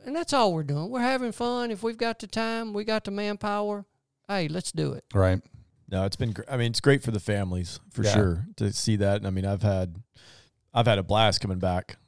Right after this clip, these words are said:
Speaker 3: and, and doing some of this stuff. I mean, as far as watching my kids or going, if we went to Newcastle, whatever, just
Speaker 2: Yeah.
Speaker 3: being involved again at that level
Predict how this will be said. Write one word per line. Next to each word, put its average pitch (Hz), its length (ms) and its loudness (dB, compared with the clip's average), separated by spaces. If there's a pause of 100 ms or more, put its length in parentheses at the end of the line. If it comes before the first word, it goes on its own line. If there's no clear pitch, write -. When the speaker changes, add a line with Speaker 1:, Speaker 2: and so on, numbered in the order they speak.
(340)
Speaker 3:
and, 73 220 -6
and 92 160 -2
doing 87 220 2
some 90 160 0
of 85 60 -2
this 78 120 -2
stuff. - 420 -2
I 87 60 -2
mean, 87 320 -6 (720)
as - 40 -20
far 98 160 6
as 85 100 -2
watching 101 260 4
my 104 160 6
kids 110 420 4
or 95 80 2
going, 95 260 2
if 85 100 -4
we 101 80 2
went 95 180 2
to 90 60 0
Newcastle, 113 600 6
whatever, 113 260 4
just 98 220 2
Speaker 2:
Yeah. 101 60 4
Speaker 3:
being 123 280 6
involved 101 460 6
again 107 240 0
at 95 120 -2
that 95 240 4
level 98 520 4